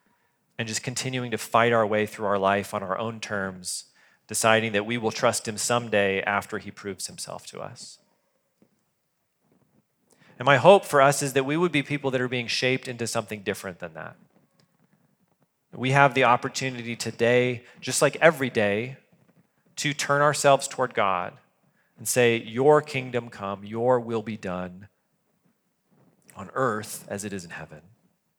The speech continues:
That's what we prayed this morning. To say, "You have given me precious promises," and we talk about them all the time, "and I trust you with them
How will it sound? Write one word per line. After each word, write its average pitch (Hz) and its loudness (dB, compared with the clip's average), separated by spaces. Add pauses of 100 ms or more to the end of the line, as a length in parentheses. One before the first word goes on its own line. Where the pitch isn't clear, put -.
(320)
That's - -20
what 87 -8
we 92 -8
prayed 95 -8
this 90 -6
morning. 85 -10 (2500)
To 117 -8
say, 120 0
"You 127 0
have 131 -2
given 127 2
me 127 -4 (180)
precious 135 2
promises," 104 -2
and 101 -12
we 107 -14
talk 113 -4
about 113 -4
them 110 -8
all 110 2
the 110 -12
time, 95 -10 (1400)
"and 110 -2
I 117 0
trust - 0
you 120 -6
with 107 -8
them 82 -10